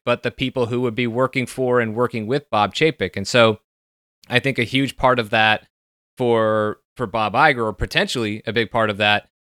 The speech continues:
might be some additional restructuring. I mean, they have done some. I mentioned the Alan Horn thing. Kevin Feige just got his new chief creative officer Marvel title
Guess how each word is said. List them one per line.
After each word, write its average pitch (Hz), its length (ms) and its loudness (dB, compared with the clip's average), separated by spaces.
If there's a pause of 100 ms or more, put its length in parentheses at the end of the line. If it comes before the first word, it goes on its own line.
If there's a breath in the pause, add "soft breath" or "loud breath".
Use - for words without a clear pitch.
might 139 280 0
be 135 120 -2
some 131 240 -2
additional 120 360 -4
restructuring. 120 540 -2
I 110 40 -4
mean, 113 360 -4
they 127 160 -2
have 147 400 0
done 151 240 0
some. 143 160 -2
I 127 60 -4
mentioned 131 320 -4
the 127 80 -2
Alan 123 180 0
Horn 131 240 -2
thing. 135 220 -6
Kevin 170 260 -2
Feige 147 340 0
just 120 180 -8
got 123 160 0
his 120 200 -4
new 120 160 -4
chief 131 240 -4
creative 120 300 -2
officer 113 320 0
Marvel 117 280 0
title 110 440 -2